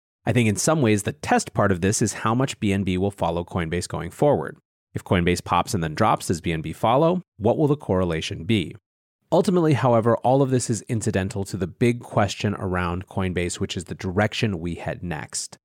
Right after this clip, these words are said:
There is a growing debate over whether Coinbase kicks off the next leg up in a bull market or whether it signifies some sort of top.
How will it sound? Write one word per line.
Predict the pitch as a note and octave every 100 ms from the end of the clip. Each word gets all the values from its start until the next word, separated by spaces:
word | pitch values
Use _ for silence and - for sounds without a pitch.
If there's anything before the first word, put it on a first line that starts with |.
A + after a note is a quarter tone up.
| _ _ -
There | F#2+
is | F#2+
a |
growing | - B2+ D3 D#3
debate | B2 A2+
over | G#2 G2+
whether | F#2 F2+
Coinbase | - A2 G#2 G2 -
kicks | G#2 - -
off | A#2 C#3 -
the | F2+
next | F2 - F2+
leg | D#2+ -
up | A#2+ D3 G#2
in |
a | E2
bull | F#2+ F2
market | A2 D#3+ E3+ -
or | B2
whether | G2 F2+ G2+
it | -
signifies | - F2 F2 F2 E2 G#2
some | - D#2+
sort | - E2+
of | E2+
top. | - D3+ F#2